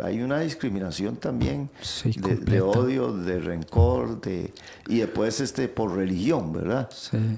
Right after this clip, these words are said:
Speaker 1: También, como usted es de esa religión, entonces usted
Speaker 2: Ajá.
Speaker 1: tiene que salir de aquí, de este país, o no le damos trabajo, o, eh, un montón de cosas. <laughs> A veces me pongo yo a pensar, si yo soy cristiano, ¿cuál es el daño que le estoy haciendo a la gente?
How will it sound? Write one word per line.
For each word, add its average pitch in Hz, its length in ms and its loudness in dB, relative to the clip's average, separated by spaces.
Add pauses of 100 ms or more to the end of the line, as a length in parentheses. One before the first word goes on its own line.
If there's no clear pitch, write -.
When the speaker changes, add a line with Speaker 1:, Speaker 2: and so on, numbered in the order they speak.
(100)
Speaker 1:
También, 117 340 0
como 92 180 -4
usted 107 220 -2
es 120 100 0
de 135 100 0
esa 131 180 0
religión, 120 680 0
entonces 98 640 -4
usted 113 140 2
Speaker 2:
Ajá. 107 80 2
Speaker 1:
tiene 117 220 4
que 120 120 2
salir 92 320 0
de 110 100 0
aquí, 104 200 -2
de 107 60 2
este - 200 -4
país, - 560 -2 (420)
o 87 140 0
no 95 140 2
le 107 100 2
damos 104 320 -2
trabajo, 92 480 -2 (420)
o, 85 640 -2 (180)
eh, 82 220 -2
un - 140 -4
montón 95 320 -2
de 113 120 0
cosas. 104 440 -2 (200)
<laughs> - 200 -12
A 127 100 0
veces 120 300 0
me 117 160 0
pongo 110 300 2
yo 117 140 2
a - 40 -4
pensar, 110 460 0 (340)
si 110 200 2
yo 101 140 6
soy 117 220 4
cristiano, 113 560 0
¿cuál 107 160 2
es 107 100 0
el 104 140 0
daño 107 280 2
que 110 100 -2
le 98 80 2
estoy 98 260 0
haciendo 104 400 0
a - 20 0
la 90 140 2
gente? - 380 -4